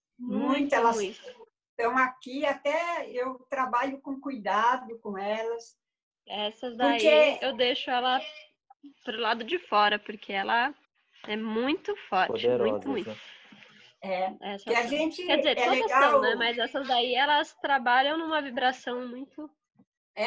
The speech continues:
Speaker 1: porque
Speaker 2: muito
Speaker 1: elas
Speaker 2: forte.
Speaker 1: vieram direto, elas não tiveram intermediários, né? Elas saíram dali e vieram.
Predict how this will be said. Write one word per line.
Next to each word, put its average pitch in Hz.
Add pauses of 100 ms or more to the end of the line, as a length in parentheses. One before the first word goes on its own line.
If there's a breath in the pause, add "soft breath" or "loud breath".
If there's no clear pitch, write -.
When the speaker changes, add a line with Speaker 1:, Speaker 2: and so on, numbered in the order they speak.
Speaker 1:
porque 247
Speaker 2:
muito 285
Speaker 1:
elas 247
Speaker 2:
forte. 185
Speaker 1:
vieram 302
direto, 277
elas 202
não 247
tiveram 269
intermediários, 190
né? 190
Elas 185
saíram 233
dali 208
e 233
vieram. 220